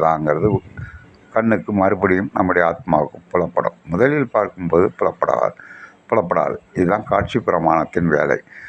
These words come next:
அதாவது உண்மையை அளப்பதற்கு மூன்று பிரமாணங்கள். காட்சி பிரமாணம்,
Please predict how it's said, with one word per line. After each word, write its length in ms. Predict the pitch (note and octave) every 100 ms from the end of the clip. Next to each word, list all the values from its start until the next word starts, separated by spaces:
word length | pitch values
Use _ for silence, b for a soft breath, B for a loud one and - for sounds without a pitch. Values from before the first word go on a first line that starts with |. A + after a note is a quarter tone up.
| B
அதாவது 380 | - F2+ G2 B2 A2+
உண்மையை 420 | G2 B2 C#3+ D3 B2 F#2
அளப்பதற்கு 680 | F#2 A2 - G#2+ F2 F2 G2 A#2
மூன்று 260 | G2 G#2 G2 E2+
பிரமாணங்கள். 680 | F#2 F#2 F2 D#2+ D#2 - -
காட்சி 280 | F2+ F2 -
பிரமாணம், 640 | - D#2+ D#2 D#2 D#2 G#2